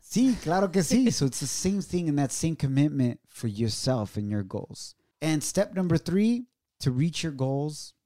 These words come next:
Speaker 1: have someone in your life that can hold you accountable and encourage you and be honest with you. And that for me is you, babe.
Speaker 2: Mm.
Speaker 1: And I appreciate that you can hold me accountable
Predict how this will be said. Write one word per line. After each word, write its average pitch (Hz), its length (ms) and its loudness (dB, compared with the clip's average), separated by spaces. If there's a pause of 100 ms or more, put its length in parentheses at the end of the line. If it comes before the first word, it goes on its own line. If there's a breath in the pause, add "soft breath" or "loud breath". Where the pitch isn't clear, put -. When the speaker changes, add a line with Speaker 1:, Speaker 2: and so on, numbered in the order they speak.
(160)
Speaker 1:
have 135 240 0
someone 151 720 4 (420)
in 127 100 0
your 151 140 4
life 113 380 2
that 104 140 0
can 98 120 0
hold 101 300 0
you 101 120 2
accountable 120 800 0
and 101 160 -6
encourage 87 520 -6
you - 80 -18 (360)
and 107 180 -10
be 120 160 2
honest 120 360 -4
with 85 200 -10
you. 82 140 -8
And 110 180 -4
that 131 260 -2
for - 120 -12
me 117 320 -2
is 98 160 -6
you, 156 160 -2
babe. 92 240 -10 (260)
Speaker 2:
Mm. 165 300 -20 (500)
Speaker 1:
And 113 160 -4
I 123 120 -2
appreciate 127 460 -4
that 117 60 -2
you 117 140 -4
can 117 100 -2
hold 117 220 -2
me 117 160 2
accountable 117 680 -2